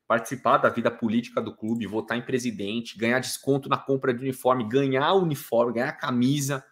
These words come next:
aí me parece um, um, um plano de sócio torcedor muito mais atrativo, né? Então eu acho que o Avante,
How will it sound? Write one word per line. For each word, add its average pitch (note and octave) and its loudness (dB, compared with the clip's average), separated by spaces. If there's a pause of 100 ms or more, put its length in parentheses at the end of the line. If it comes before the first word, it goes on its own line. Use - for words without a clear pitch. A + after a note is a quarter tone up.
(600)
aí A3+ -8 (260)
me E4+ -14
parece - -2
um, G3 -2 (120)
um, C#3+ -6
um B2 -6
plano D#3 0
de - -6
sócio C#3 -4
torcedor C#3 -2
muito E3 -4
mais D3+ 2
atrativo, D3 0 (360)
né? B2 -2
Então C3 2
eu F3 6
acho F3 2
que - -2
o E3 6
Avante, C3+ 0